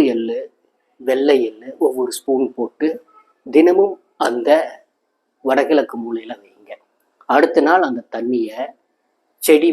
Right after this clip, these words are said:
மரங்களுக்கு ஊத்திடுங்க. இது தினசரி பண்ணீங்கன்னா வடகிழக்கு பாதிக்கப்பட்ட வீட்டுல அதோட பாதிப்பிலிருந்து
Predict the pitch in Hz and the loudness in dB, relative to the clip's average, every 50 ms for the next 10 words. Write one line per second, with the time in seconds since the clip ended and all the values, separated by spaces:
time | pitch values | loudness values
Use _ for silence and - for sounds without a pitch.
0 | 143 127 120 117 - - - - - - 208 208 127 117 107 _ - 107 - 104 | 2 0 -2 -4 -6 -8 -12 -18 -6 -4 -2 -2 -2 -4 -6 _ -12 -18 -18 -16
1 | 104 107 - _ _ _ 143 143 139 131 120 139 143 165 170 170 - 160 151 160 | -18 -20 -20 _ _ _ -2 -2 -2 0 0 0 2 2 0 0 2 2 2 2
2 | - - _ 135 117 107 107 113 107 101 104 101 104 110 113 120 135 - _ _ | 0 -4 _ -6 -6 -4 -6 -8 -8 -10 -14 -16 -14 -10 -6 -6 -6 -8 _ _
3 | _ _ _ _ _ _ _ _ - 123 120 135 175 185 185 190 190 175 - - | _ _ _ _ _ _ _ _ -2 0 2 2 2 2 2 2 0 0 0 -4
4 | 147 113 113 110 107 117 123 123 - 120 _ - - _ - 110 101 107 117 110 | -6 -4 -4 -8 -6 -8 -12 -16 -16 -20 _ -20 -20 _ -20 -20 -16 -14 -14 -16
5 | - - 127 107 110 110 113 110 123 123 _ _ _ _ _ _ _ _ _ _ | -12 -12 -10 -10 -8 -10 -10 -10 -12 -14 _ _ _ _ _ _ _ _ _ _
6 | _ _ _ _ _ _ _ 180 165 147 147 139 143 135 135 135 127 127 127 135 | _ _ _ _ _ _ _ 0 2 2 4 4 4 4 4 2 0 2 2 2
7 | 160 160 - - - - 143 135 127 120 120 113 120 175 | 2 2 0 -6 -6 -4 -4 -2 -4 -6 -6 -8 -6 -4